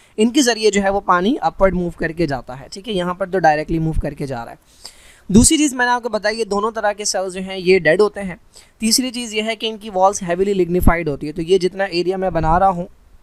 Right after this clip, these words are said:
इसमें lignin जमा है, ठीक है, ये वाला एरिया जो मैं dark कर रहा हूँ ये cell wall thick हुई हुई है, ये चारों तरफ से होती है,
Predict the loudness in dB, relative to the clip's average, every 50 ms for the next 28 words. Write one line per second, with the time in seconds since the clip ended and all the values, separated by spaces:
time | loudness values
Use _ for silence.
0 | -20 _ _ _ _ _ _ -6 -6 -4 -2 -2 0 0 0 0 2 2 2 2
1 | 2 0 0 -2 -6 -10 -10 -10 -10 -8 -4 -4 -2 0 0 2 2 2 2 2
2 | 2 0 0 2 4 4 4 2 2 0 0 2 4 4 4 4 2 0 0 2
3 | 2 2 2 0 -2 -4 -8 _ -20 -20 -20 -20 -20 _ -20 _ 2 2 2 2
4 | 0 -2 2 4 4 4 4 2 0 0 0 -4 -8 -2 2 2 2 2 2 -2
5 | -6 -8 -10 -12 _ _ -4 -4 0 4 4 4 4 4 0 -2 -2 -2 0 0
6 | 0 0 2 2 0 0 0